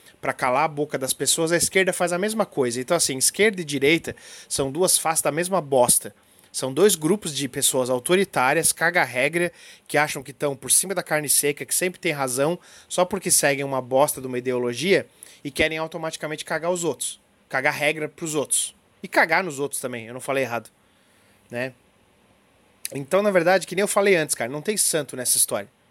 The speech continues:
Não tem santo nenhum nessa história. Então, eu não vou cair na armadilha de defender o Porta dos Fundos e dizer, "Ai, coitadinho deles", porque agora tem uma tropa de maluco aí da direita que tão atacando os caras agora fisicamente.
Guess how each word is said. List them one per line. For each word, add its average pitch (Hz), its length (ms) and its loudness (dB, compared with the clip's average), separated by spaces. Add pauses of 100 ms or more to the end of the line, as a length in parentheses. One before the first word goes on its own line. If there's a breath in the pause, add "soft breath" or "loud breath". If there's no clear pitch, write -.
(200)
Não 120 60 -18
tem 151 120 -2
santo 185 320 2
nenhum 180 340 0
nessa 127 200 -2
história. 113 320 0 (280 loud breath)
Então, 160 240 4 (300 soft breath)
eu 185 80 2
não 196 100 4
vou 185 120 4
cair 170 200 2
na 165 120 0
armadilha 147 440 -2
de 147 120 -10
defender 143 520 -2
o 160 80 2
Porta 151 360 0
dos 143 180 0
Fundos 139 560 -4 (320 loud breath)
e 131 60 -8
dizer, 139 260 2
"Ai, 147 160 6
coitadinho 165 640 0
deles", 139 580 2 (280 loud breath)
porque - 160 -4
agora 139 280 6
tem 165 140 2
uma 170 140 -4
tropa 147 320 -4
de 170 100 -4
maluco 156 460 0
aí 147 60 2
da 147 120 4
direita 147 460 2
que - 80 -16
tão 160 120 -4
atacando 165 540 -4
os - 80 0
caras 160 320 2
agora 165 220 2
fisicamente. 175 960 0